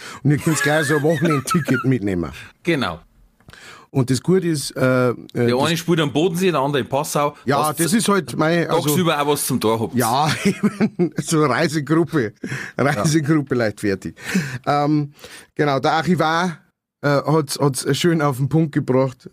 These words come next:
Speaker 1: Der hat, äh, geschrieben, „Archivar ist gleich traurig.“
Speaker 2: Hm.
Speaker 1: Hm. Da
Speaker 2: Unser Internethelfer Steve Schutzbier Shakespeare,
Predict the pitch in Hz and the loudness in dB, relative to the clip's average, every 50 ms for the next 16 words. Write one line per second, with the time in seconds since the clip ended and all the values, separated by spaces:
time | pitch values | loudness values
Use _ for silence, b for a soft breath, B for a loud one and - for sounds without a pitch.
0 | _ _ - 120 117 120 113 - - - - - 117 117 110 - - 117 113 113 | _ _ -2 0 2 2 0 -2 -6 -6 -4 -2 -2 -2 -4 -4 -4 -2 0 0
1 | 113 113 117 - _ - 120 120 - 127 120 98 120 123 127 127 131 127 - _ | 0 -2 -4 -8 _ -6 -4 -2 -2 -2 -2 0 0 0 -2 -2 -4 -6 -10 _
2 | _ _ 120 110 - - - - 101 101 98 98 95 - - _ _ _ _ _ | _ _ -6 -6 -6 -6 -6 -4 -2 0 -2 -2 -4 -8 -18 _ _ _ _ _
3 | - 98 87 82 76 69 69 69 - - _ _ _ _ _ _ _ _ _ _ | -6 -4 -4 -4 -4 -6 -10 -12 -16 -18 _ _ _ _ _ _ _ _ _ _
4 | _ _ _ _ - 82 82 80 76 73 71 71 71 69 71 69 - 120 117 107 | _ _ _ _ -6 -4 -4 -4 -4 -6 -8 -8 -10 -12 -12 -8 -6 -4 -2 0
5 | 107 104 101 98 98 95 92 90 85 82 82 80 78 76 73 73 73 73 71 71 | 0 0 0 0 0 0 0 0 -2 -2 -2 -2 -2 -2 -2 -4 -4 -4 -4 -6
6 | 69 67 64 69 82 - _ _ B B B B B B B B B B B B | -6 -8 -10 -14 -16 -20 _ _ B B B B B B B B B B B B
7 | B B - - - - 143 160 151 156 147 143 143 143 - 147 190 196 - 185 | B B -10 -6 -2 0 0 0 0 0 0 0 0 -2 -2 -2 -2 -2 -2 -2
8 | 165 160 160 156 - - 147 151 170 170 170 - 175 165 165 170 175 170 - 120 | -2 -2 -4 -4 -4 -2 0 0 0 0 0 0 0 0 0 -2 -6 -8 -8 -8
9 | - - - 165 165 165 - - - - 170 170 165 - - - 143 139 - 156 | -6 -2 0 0 0 0 -2 -4 -2 0 0 0 0 -2 -4 -4 -2 0 0 0
10 | 160 165 - - - 180 175 180 175 | -2 -2 -6 -6 -2 0 0 0 -2